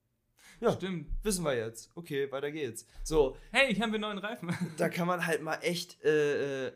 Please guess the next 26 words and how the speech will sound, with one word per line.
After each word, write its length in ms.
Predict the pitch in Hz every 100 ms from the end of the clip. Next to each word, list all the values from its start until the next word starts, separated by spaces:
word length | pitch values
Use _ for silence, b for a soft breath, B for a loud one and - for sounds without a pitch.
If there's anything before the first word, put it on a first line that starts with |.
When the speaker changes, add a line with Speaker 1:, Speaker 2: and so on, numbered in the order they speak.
| - - - _
Speaker 1:
Alternativen 840 | 139 143 139 127 120 165 196 240
fördern 640 | 202 180 175 180 180 175 156
oder 220 | 151 135
gucken, 360 | - 175 175
ob 120 | 131 143
man 140 | 147
da 100 | 139
nicht 160 | 131 120
irgendwas 320 | 143 131 127
machen 220 | 151 202
kann. 220 | 117 110
So, 60 | 110
das 120 | 117
kann's 180 | 131 131
ja 60 | 120
nicht 140 | 117
sein. 280 | 135 160 110
Ich 100 | 104 110
hab 100 | 107 _ - - _ -
überhaupt 380 | 131 131 160
nicht 180 | 170 170
gehört, 320 | 156 147 151
dass 140 | 151 -
da 140 | 143
irgendwas 400 | - 165 165 160 -
geht. 180 | 123